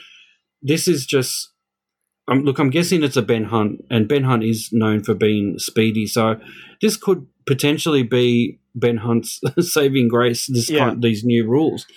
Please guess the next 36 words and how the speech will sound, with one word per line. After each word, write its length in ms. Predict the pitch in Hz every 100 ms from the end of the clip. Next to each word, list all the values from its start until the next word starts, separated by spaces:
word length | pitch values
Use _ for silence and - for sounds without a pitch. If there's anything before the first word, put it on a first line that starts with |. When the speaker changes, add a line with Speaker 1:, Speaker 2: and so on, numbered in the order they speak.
| - 160
Speaker 2:
Yeah. 180 | 131 -
Speaker 1:
And 180 | 139 143
I 80 | 156
guess 160 | 190 180
the 100 | 143
point 220 | 156 156
I'm 60 |
trying 180 | 143 135
to 60 | 117
make 280 | 110 117 123
there 200 | 113 110
is 180 | 107
that 220 | 113 110 - _ _
it's 180 | 135 127
not 120 | 151 151
just 180 | 151 135
a 40 |
one-off. 480 | 113 107 104 98 -
This, 300 | 123 - - - - _ _ _ _ -
we've 260 | 127 123
talked 320 | - 151 139 139
in 80 |
the 80 | 120
past 380 | - 110 113 -
about 360 | 101 107 104 123
the 100 | 104
ro-, 200 | 107 107
you 120 | 110
know, 160 | 101
very 200 | 98 120 101
recently 360 | 110 - 113 101
the 100 | 101
role 320 | 104 104 101
of 80 | 98
the 80 |
fullback. 500 | 92 113 107 151 170